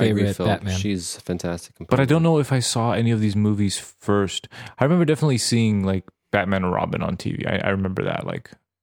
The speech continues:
Speaker 1: Mm-hmm.
Speaker 3: I was con-, I was confused. I'm, I think by the campiness and stuff like that, because I always thought Batman was much more darker. I,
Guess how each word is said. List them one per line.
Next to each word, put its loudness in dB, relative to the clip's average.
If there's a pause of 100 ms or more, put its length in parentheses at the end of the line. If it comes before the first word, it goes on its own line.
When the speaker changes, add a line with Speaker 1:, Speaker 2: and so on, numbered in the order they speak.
(220)
Speaker 1:
Mm-hmm. -4 (180)
Speaker 3:
I 2
was 0
con-, -4
I 0
was 0
confused. -2
I'm, 0
I -2
think -2 (840)
by 2
the 0
campiness -2
and 0
stuff -2
like 0
that, 2
because 0
I 2
always 2
thought 0
Batman 2
was -4
much -2
more 0
darker. 0
I, 2